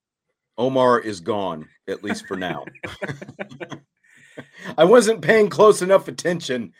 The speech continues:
Speaker 1: to what Omar was, was talking about there for a while. I
Speaker 2: Well,
Speaker 1: saw, I
Speaker 2: it's
Speaker 1: saw him
Speaker 2: just,
Speaker 1: kind of
Speaker 2: it's just
Speaker 1: circling
Speaker 2: annoying
Speaker 1: the chime.
Speaker 2: because why, why do you come into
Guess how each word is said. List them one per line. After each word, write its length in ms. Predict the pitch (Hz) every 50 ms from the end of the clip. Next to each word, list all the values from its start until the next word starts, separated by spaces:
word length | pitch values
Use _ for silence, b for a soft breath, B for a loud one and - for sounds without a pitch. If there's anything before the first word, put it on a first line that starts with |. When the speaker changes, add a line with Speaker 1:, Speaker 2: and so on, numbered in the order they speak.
| B B 156 B -
Speaker 1:
to 80 | - 139
what 180 | 143 156 156 151
Omar 460 | 156 156 156 143 147 147 143 139 135
was, 340 | 123 131 127 113 - - b b b b b b b
was 140 | 143 135 120
talking 380 | - - 139 131 127 117 120 110
about 320 | 95 107 104 101 92 -
there 300 | - 107 101 95 92 85 - _ _ _ _ _ _ _ _
for 100 | - 113
a 80 | 110 104
while. 300 | 101 104 98 90 87 90
I 80 | 98 107
Speaker 2:
Well, 100 | - -
Speaker 1:
saw, 140 | 135 123
I 60 | 123 -
Speaker 2:
it's 100 | - -
Speaker 1:
saw 80 | 143 143
him 40 | 135
Speaker 2:
just, 160 | 135 120 -
Speaker 1:
kind 140 | 247 - 233
of 60 | 220
Speaker 2:
it's 120 | 226 220
just 180 | 285 269 247 -
Speaker 1:
circling 200 | 240 220 208 202
Speaker 2:
annoying 280 | 202 196 196 190 190 180
Speaker 1:
the 100 | 175 175
chime. 100 | 202 196
Speaker 2:
because 340 | 175 165 156 151 - -
why, 260 | 151 160 180 185 185 160
why 180 | 165 170 175
do 80 | 175 180
you 100 | 180 170
come 280 | - - 170 165 160
into 880 | 156 147 147 139 139 - 151 143 139 139 135 131 131 131 131 123 120 b